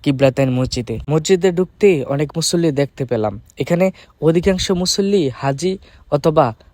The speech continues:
মুসাফির। আমি মসজিদে ঢুকেই খুঁজছিলাম বর্তমান কিবলা এবং আগের কিবলা কোন দিকে। সামনে যে কিবলাটি দেখতে পাচ্ছেন,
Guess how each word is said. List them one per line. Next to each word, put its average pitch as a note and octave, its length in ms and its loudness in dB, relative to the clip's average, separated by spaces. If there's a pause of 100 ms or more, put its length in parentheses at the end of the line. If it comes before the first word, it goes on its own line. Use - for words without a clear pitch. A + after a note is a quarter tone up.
মুসাফির। C3+ 480 -2 (340)
আমি F3 320 0 (240)
মসজিদে E3 480 0
ঢুকেই C#3+ 540 -2 (180)
খুঁজছিলাম C#3 680 0 (320)
বর্তমান C#3+ 420 0
কিবলা C3+ 360 -2
এবং B2 320 -2 (200)
আগের B2+ 360 0
কিবলা B2+ 300 -2
কোন A#2+ 220 -6
দিকে। A#2 260 -6 (300)
সামনে E3 320 0
যে E3 160 -6
কিবলাটি D#3+ 380 -2
দেখতে D#3+ 280 -4
পাচ্ছেন, D3+ 420 -2